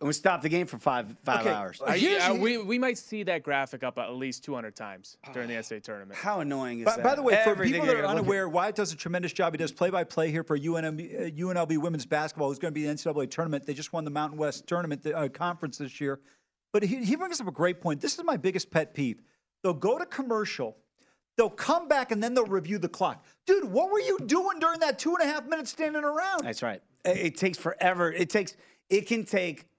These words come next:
Speaker 1: in real time, it feels like forty-five minutes sometimes to play the last two minutes, uh, of a, uh, you know, or three minutes here of the, you know, the, of a second half.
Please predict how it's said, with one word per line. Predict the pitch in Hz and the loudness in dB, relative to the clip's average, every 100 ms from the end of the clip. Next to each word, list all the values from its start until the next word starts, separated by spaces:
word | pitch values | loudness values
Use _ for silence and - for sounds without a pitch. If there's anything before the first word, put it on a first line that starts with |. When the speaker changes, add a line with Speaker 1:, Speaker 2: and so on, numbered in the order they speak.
| _ _ _ - | _ _ _ 0
Speaker 1:
in | 160 | 2
real | 156 208 208 | 4 2 2
time, | 208 170 127 117 107 - - - | 2 2 0 -4 -6 -10 -8 -2
it | 156 | 0
feels | 185 165 | 2 0
like | 143 | -2
forty-five | - 175 190 170 180 165 | -2 0 0 2 2 4
minutes | 165 160 | 0 0
sometimes | - 147 156 143 | -2 2 2 2
to | 127 | 0
play | 156 | 0
the | 143 | 2
last | 131 139 - | 2 0 -4
two | - 220 | -4 0
minutes, | 175 123 113 - - - _ | 0 -2 -4 -10 -18 -20 _
uh, | - 143 147 | 4 4 4
of | 147 143 | 2 4
a, | |
uh, | 143 147 151 151 | 2 2 -2 0
you | 160 | 0
know, | 151 | 2
or | 131 135 | 0 -2
three | - 156 196 | 0 2 2
minutes | 170 139 - | 2 -2 -2
here | 139 123 113 - _ _ - | -2 -2 -4 -14 _ _ 4
of | 147 131 131 | 4 2 0
the, | 135 147 | -2 -2
you | 156 139 | 0 0
know, | 131 | 2
the, | 143 147 151 160 | 0 0 0 2
of | 143 | 2
a | 127 | 2
second | 156 135 135 | -2 0 0
half. | 127 95 | -2 -2